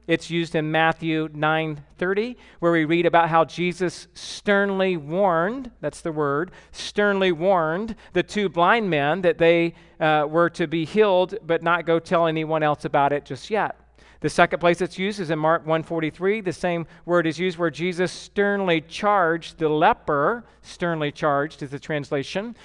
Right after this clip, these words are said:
that leper that he, that he had healed, not to say anything to anyone except show himself to the priest. Third time it's used is by the disciples in Mark fourteen five, where they were deeply moved, or the word is translated, they scolded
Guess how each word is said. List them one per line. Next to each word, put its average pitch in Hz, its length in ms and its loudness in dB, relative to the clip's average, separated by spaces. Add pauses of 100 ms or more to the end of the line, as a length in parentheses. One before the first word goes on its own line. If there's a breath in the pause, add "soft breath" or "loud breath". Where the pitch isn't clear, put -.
(140 loud breath)
that 160 180 4
leper 160 460 4
that 165 120 0
he, 165 200 0 (180 soft breath)
that 160 140 0
he 156 60 2
had 151 100 0
healed, 160 320 2
not 170 220 2
to 175 60 -4
say 170 220 2
anything 165 320 -2
to 156 80 -2
anyone 160 420 -2
except 151 460 -4
show - 180 -4
himself 147 340 -4
to 143 100 -14
the 143 80 -10
priest. - 500 -8 (220 soft breath)
Third 190 200 2
time 180 220 4
it's 165 180 -6
used 160 240 -2
is 170 100 -8
by 156 140 2
the 147 80 2
disciples 175 760 -2
in 147 100 -4
Mark 160 260 -2
fourteen 165 480 -6
five, 180 480 0 (300 loud breath)
where 156 180 2
they 160 120 4
were 160 120 0
deeply 165 400 -4
moved, 147 460 -4
or 151 340 0
the 165 160 -4
word 147 200 -2
is 143 80 -8
translated, 151 560 -2
they 143 180 2
scolded 185 1120 2